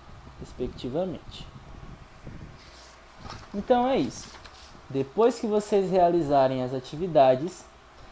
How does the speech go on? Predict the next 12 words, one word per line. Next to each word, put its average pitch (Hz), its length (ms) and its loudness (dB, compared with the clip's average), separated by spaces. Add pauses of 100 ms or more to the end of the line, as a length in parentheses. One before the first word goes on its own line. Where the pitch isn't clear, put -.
(440)
vocês 127 840 -2 (360)
podem 117 400 -2
continuar 190 880 -4
praticando 208 840 -2
quando 175 240 -6
tiverem 165 460 -4
tempo 165 500 -6 (340)
e 196 140 -6
ouvir 180 400 2
esse 180 300 -2
áudio 143 320 0
novamente. 147 720 -6